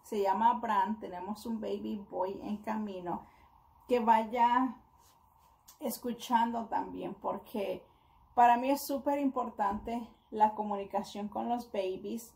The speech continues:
porque desde que están en el vientre ellos empiezan a escuchar y aprender y a relacionar sonidos y voces y todo eso. Entonces, los niños son muy inteligentes,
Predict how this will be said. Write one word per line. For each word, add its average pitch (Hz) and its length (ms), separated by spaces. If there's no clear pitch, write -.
porque 220 320
desde 202 300
que 208 100
están 202 320
en 233 160
el 233 140
vientre 202 480
ellos 202 280
empiezan 196 640
a - 140
escuchar 214 1040
y 208 140
aprender 202 1000
y 202 80
a 190 100
relacionar 180 680
sonidos 226 1080
y 196 120
voces 226 1080
y 214 140
todo 190 440
eso. 185 280
Entonces, 202 640
los 226 200
niños 277 240
son 247 160
muy 220 200
inteligentes, 175 920